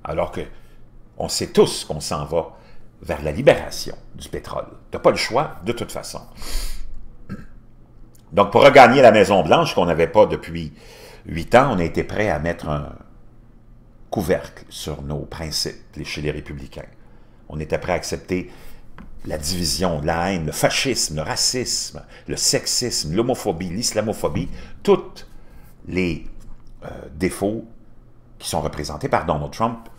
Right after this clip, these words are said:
le président des États-Unis, qui pendant des années a propagé toute sa division, sa haine, sa rage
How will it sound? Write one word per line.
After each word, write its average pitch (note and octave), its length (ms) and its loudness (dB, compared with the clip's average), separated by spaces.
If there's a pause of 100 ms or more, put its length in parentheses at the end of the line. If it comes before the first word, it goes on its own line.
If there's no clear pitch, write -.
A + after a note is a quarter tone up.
le D#2+ 80 -4
président E2+ 380 -6
des D#2 180 -10
États-Unis, D2+ 480 -12 (420)
qui - 120 -18
pendant F#2 280 4
des F#2 240 -2
années F#2 220 2
a F2+ 80 4
propagé G2+ 540 0
toute - 220 -4
sa - 420 -4 (1080)
division, F#2 560 -2
sa - 340 -4 (100)
haine, A2+ 400 -2
sa E2+ 240 -2
rage G2 760 -2